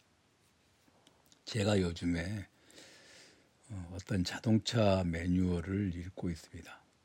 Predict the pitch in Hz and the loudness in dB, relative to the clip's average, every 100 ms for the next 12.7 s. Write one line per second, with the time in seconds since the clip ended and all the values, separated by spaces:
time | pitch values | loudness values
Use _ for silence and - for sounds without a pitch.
0 | _ - _ _ _ - - - - - | _ -20 _ _ _ -20 -20 -20 -20 -18
1 | - - - - 143 113 110 131 104 95 | -20 -20 -18 -14 -4 -4 0 2 2 2
2 | 95 95 92 90 92 87 92 98 98 98 | 0 -2 -8 -10 -12 -10 -8 -6 -6 -6
3 | 90 87 87 90 - 107 98 98 90 82 | -8 -10 -12 -16 -10 -6 -2 -4 -4 -10
4 | 78 85 110 143 107 - _ _ _ _ | -12 -10 -4 -4 -4 -12 _ _ _ _
5 | - 113 98 95 - 101 90 90 - - | -18 -14 -12 -14 -12 -10 -10 -12 -14 -4
6 | 139 143 180 170 160 131 120 107 - 95 | 2 2 4 2 2 2 2 0 -2 -6
7 | - 101 - 110 - - _ _ _ _ | -8 -10 -6 -4 -4 -8 _ _ _ _
8 | - - - - - - 104 - - 120 | -20 -14 -12 -14 -20 -18 -16 -14 -12 -10
9 | 120 127 107 - - 110 107 113 98 92 | -4 -2 -4 -10 -12 -4 -2 0 -2 -4
10 | 92 - 90 92 92 92 92 95 - 208 | -8 -8 -6 -4 -4 -4 -6 -10 -12 -16
11 | _ _ _ _ - 104 98 104 95 87 | _ _ _ _ -6 -4 0 2 2 0
12 | 90 87 95 87 98 160 | -2 -6 -6 -4 0 0